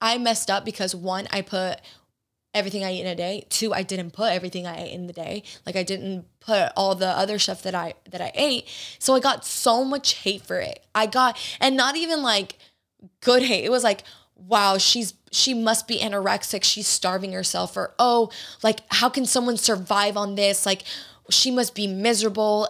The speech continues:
And I just was taken back at so much negativity because I wasn't, quote unquote, eating all the carbs that everybody else is posting right now. I'm sure if you've seen on TikTok, I'm sure if you've seen on Instagram, everyone's full day of eating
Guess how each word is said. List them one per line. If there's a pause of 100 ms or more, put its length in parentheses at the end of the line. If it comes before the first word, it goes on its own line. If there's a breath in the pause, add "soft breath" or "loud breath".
And (640 loud breath)
I
just
was
taken
back
at
so
much
negativity
because
I
wasn't,
quote
unquote,
eating
all
the
carbs
that
everybody
else
is
posting
right
now. (280 loud breath)
I'm
sure
if
you've
seen
on
TikTok,
I'm
sure
if
you've
seen
on
Instagram, (720 loud breath)
everyone's
full
day
of
eating